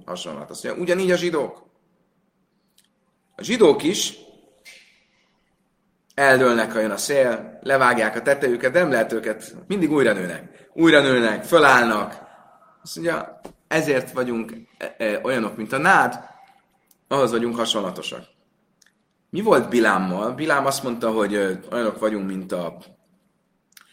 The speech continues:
a rozim erez, ö, azt hiszem, az, az cédrus, ugye?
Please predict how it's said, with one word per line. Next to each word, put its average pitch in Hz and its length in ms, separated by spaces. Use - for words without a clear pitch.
a 92 200
rozim 92 440
erez, 143 600
ö, 92 420
azt - 160
hiszem, 120 100
az, 110 200
az 117 100
cédrus, 98 560
ugye? 123 280